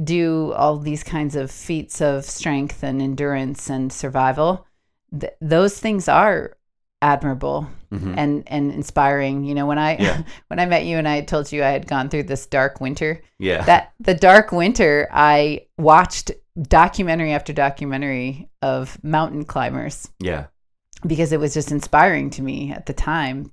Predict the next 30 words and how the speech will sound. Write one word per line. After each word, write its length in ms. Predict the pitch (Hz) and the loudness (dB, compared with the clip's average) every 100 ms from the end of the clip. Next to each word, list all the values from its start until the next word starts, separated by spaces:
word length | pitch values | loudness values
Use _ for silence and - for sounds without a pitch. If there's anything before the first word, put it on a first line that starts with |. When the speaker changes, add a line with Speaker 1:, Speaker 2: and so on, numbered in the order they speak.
| - | -14
Speaker 1:
that 220 | - 139 | -8 -6
I 80 | 135 | -4
needed 640 | 139 143 160 139 131 123 - 139 | -4 -4 -2 -2 -4 -10 -14 -12
reminders 760 | 139 139 151 165 135 120 - | -6 -2 -2 -2 -6 -10 -10
of 160 | 135 139 | -10 -4
what 260 | 143 143 | 0 0
we 140 | 139 143 | -2 -6
can 180 | - 127 | -6 -6
actually 460 | 139 - 139 135 | -8 -8 -8 -6
do 320 | 127 127 - - - | -6 -6 -8 -14 -12
Speaker 2:
Mm-hmm. 260 | 95 87 82 | -10 -8 -8
Speaker 1:
and 160 | 131 127 | -8 -6
survive. 480 | 151 135 131 - - _ _ _ _ _ | -4 -2 -4 -6 -14 _ _ _ _ _
But 120 | 165 | 4
I 100 | 156 | 4
think 280 | 156 185 175 | 4 0 -4
the 80 | 165 | -4
kind 380 | - 185 202 180 | -2 0 2 2
of 100 | 139 | 0
surviving, 720 | - 147 139 151 147 135 135 | -2 2 4 4 4 0 -4
the 80 | 135 | -4
kind 240 | - 220 | 0 2
of 240 | 170 131 - - 143 | 0 -4 -10 -14 -4
being 300 | 160 165 143 | -2 0 0
alive 640 | 139 147 160 131 127 139 | 4 8 8 6 0 -4
that 180 | - - | -2 -2
we 400 | 147 151 165 143 | -2 -4 -4 -4
are, 460 | 139 139 139 135 135 - - _ _ _ _ - | -2 -2 -2 -4 -8 -12 -16 _ _ _ _ -10
are 160 | 135 131 | -8 -6
doing 640 | 131 156 214 175 - 143 | -4 0 2 0 -2 -10